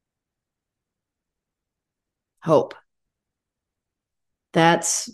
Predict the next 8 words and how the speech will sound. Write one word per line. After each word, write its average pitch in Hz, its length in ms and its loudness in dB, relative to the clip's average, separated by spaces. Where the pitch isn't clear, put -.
what - 180 -6
Christmas 151 500 -2
is. - 380 -8
That - 220 -4
little 175 240 4
light, 165 560 4
that 147 240 0
little 170 580 2